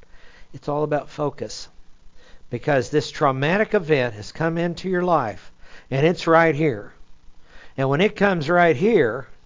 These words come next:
you need to look up. But that's not what we do, is it?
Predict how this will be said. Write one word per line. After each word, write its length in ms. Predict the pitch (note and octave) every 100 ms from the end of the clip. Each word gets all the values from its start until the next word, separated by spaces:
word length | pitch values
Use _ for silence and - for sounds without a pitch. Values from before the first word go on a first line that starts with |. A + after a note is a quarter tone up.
| - - - - - - - - -
you 140 | C3
need 180 | F#3 C3
to 60 | A#2+
look 220 | A#2 -
up. 360 | G#3+ E3+ - - - - - - - - - - - - - - - - - - -
But 160 | - A#2+
that's 300 | F3 E3 D#3+
not 240 | D3+ C#3+
what 220 | C3 C3 B2
we 120 | A#2+
do, 240 | B2+ G#2+
is 180 | G#2 F2+
it? 120 | -